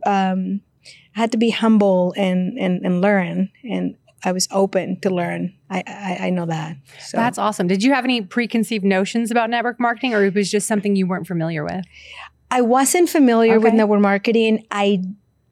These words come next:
Speaker 1: didn't want anything to do with network marketing. I think I was just ignorant,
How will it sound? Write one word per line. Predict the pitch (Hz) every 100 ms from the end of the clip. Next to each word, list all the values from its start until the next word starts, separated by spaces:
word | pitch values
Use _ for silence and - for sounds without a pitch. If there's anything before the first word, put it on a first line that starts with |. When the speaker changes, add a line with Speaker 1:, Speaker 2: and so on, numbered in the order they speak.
| _
Speaker 1:
didn't | 247 262 294 269
want | 247 226 220 220 220
anything | 233 277 339
to | 269
do | 202
with | 208 208
network | 208 202 196
marketing. | 185 185 202 208 202
I |
think | 196 208
I | 208
was | 202 196
just | 190
ignorant, | 202 214 202 202 202